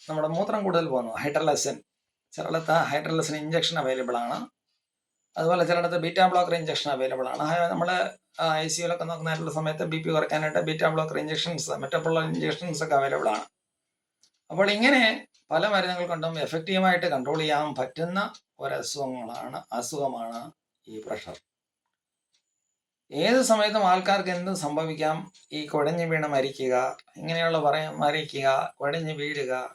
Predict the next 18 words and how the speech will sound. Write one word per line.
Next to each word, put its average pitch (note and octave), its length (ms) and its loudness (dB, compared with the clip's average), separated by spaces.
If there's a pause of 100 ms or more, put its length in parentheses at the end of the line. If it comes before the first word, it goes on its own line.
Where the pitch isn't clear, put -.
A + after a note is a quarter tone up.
(160)
ഒരു - 180 -4
കൈ D3 100 0 (100)
തളരുക, C3+ 400 0 (880)
അല്ലെങ്കിൽ D3 360 2
ബലമില്ലാതിരിക്കുക, D3+ 800 2
ഇങ്ങനെയുള്ള F3+ 400 0
പല F3+ 100 2 (100)
വിധത്തിലായിട്ടുള്ള F3 760 0
അതിൻ്റെ D#3+ 260 -4
കോംപ്ലിക്കേഷൻ D#3+ 600 -2
ഉള്ളതുകൊണ്ട് C#3+ 580 2 (960)
എനിക്ക് C3+ 300 0
പൊതുജനത്തോട് D3+ 580 -2
പറയാനുള്ളത്, D3 540 2 (480)
നിങ്ങൾ G#3 380 4 (880)
ഈ - 20 -4 (580)
ആവശ്യമില്ലാത്ത D3 880 -2 (340)
മരുന്നിൻ്റെ, C#3+ 560 -4